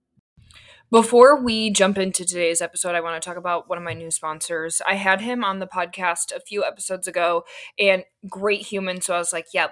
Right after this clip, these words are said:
let's partner up." So Dreamland Wildlife Properties is a comprehensive land management company that is very detailed when planning and implementing land solutions. They have so many services offered, um, including land cons-, consultation,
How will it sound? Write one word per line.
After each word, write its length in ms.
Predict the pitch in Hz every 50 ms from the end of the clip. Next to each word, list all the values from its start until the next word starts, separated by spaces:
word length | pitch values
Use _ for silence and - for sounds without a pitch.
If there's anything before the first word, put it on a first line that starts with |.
| -
let's 240 | 175 180 196 196 -
partner 340 | - - 254 247 214 208 185
up." 160 | 170 - -
So 320 | - - 202 190 185 175 143
Dreamland 560 | 190 202 202 214 247 269 294 302 294 285 247 214
Wildlife 420 | 185 175 185 185 185 185 185 -
Properties 480 | - 180 180 180 185 170 175 175 170 175
is 160 | 175 175 175
a 60 | 170
comprehensive 680 | - - 180 180 202 196 202 196 185 180 - 170 -
land 240 | 170 165 165 170 170
management 400 | 165 160 165 160 - - 170 -
company 320 | - 175 175 175 185 175
that 160 | 170 175 165 160
is 160 | 165 165 -
very 440 | 180 175 - 151 139 170 196 214 202
detailed 760 | 190 - 170 165 165 - - 208 202 202 214 226 240 233 247 - - - - - -
when 180 | - 196 190 190
planning 400 | - - 190 190 185 190 190 190
and 80 | -
implementing 640 | - 160 170 165 - 175 175 165 170 165 - 156 156
land 220 | 156 156 156 156 -
solutions. 640 | - 151 143 123 - - - 113 120 107 - - - - _ -
They 200 | 196 196 196 196
have 140 | 185 185
so 240 | 185 - - - 190
many 220 | 190 185 190 190 185
services 480 | - - 160 165 170 165 - 165 165
offered, 480 | 160 151 156 156 - 151 160 165 165 - - - - - - -
um, 300 | - 185 175 175 170 156
including 420 | 170 175 - - 175 170 165 165 175
land 280 | 190 190 190 190 190
cons-, 280 | - 185 175 175 - - - _ _ -
consultation, 960 | - 196 196 190 - 185 175 180 - 180 170 170 - - 165 165 165 165 170